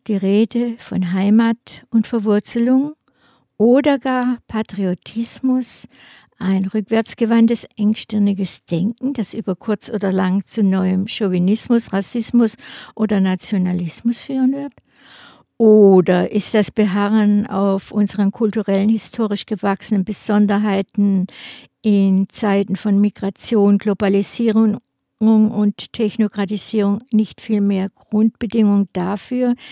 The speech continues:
jene weltoffene Liberalität und Zivilität zu wahren, zu der das heutige Deutschland ja inzwischen längst gefunden hat?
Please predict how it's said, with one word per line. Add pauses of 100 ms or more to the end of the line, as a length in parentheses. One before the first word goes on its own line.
(360)
jene
weltoffene
Liberalität (460)
und (140)
Zivilität
zu
wahren, (280)
zu
der
das
heutige
Deutschland
ja
inzwischen
längst
gefunden
hat?